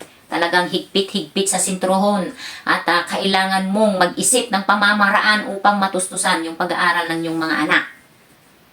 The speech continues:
Di ba? Ah, sabang-, sabi nga nila, eh, tayo namang magulang imapamaraan. Gusto pa rin naman natin sila na mapag-aral. Gaano man kalit yung ating sweldo, eh, papagkasyahin natin.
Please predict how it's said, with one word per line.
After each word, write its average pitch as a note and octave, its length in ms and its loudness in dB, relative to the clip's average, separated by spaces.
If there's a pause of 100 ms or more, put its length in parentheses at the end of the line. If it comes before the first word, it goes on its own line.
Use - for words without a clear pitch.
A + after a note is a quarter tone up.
Di C4+ 80 -8
ba? C4 320 -6 (440)
Ah, - 320 -14
sabang-, G#3 400 -2
sabi A#3+ 240 0
nga A#3 160 4
nila, A3 240 0
eh, F3 240 4
tayo G3 160 2
namang F#3+ 240 2
magulang F3 400 2
imapamaraan. D3 800 -2 (160)
Gusto A#3+ 320 2
pa A3+ 80 4
rin A3 160 0
naman G3+ 160 0
natin F3+ 320 0
sila D#3+ 240 -4
na D3+ 120 -6
mapag-aral. C3 680 -6
Gaano F3+ 320 2
man G#3+ 160 0
kalit G#3 320 -2
yung G3 80 -4
ating F#3+ 240 0
sweldo, G3 640 0 (320)
eh, G3+ 240 -2
papagkasyahin A#3 800 2
natin. E3+ 480 0